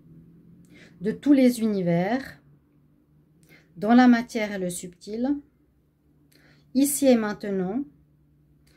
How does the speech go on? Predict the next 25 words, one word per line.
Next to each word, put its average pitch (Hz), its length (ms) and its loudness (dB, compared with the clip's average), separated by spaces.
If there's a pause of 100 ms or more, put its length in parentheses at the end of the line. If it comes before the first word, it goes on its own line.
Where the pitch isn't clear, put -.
(260)
de 190 140 -2
manière 233 420 2
permanente 233 800 0
durant 196 340 -10
mon 190 260 -4
incarnation. 220 880 -2 (1700)
Merci. 240 640 -2 (520)
Amen. 185 540 0 (220)
Merci. 208 640 -10 (220)
On 185 80 -10
peut 190 100 -6
dire 190 260 -4
Amen 208 400 2
ou 240 60 4
merci, 208 380 -8
merci, 196 340 -10
merci 202 460 -8
ou 220 80 -6
trois 202 260 -6
fois - 180 -6
Amen. 175 520 -4 (1800)
Je - 120 -10
vous 233 140 2
la 277 120 6
redis. 214 440 0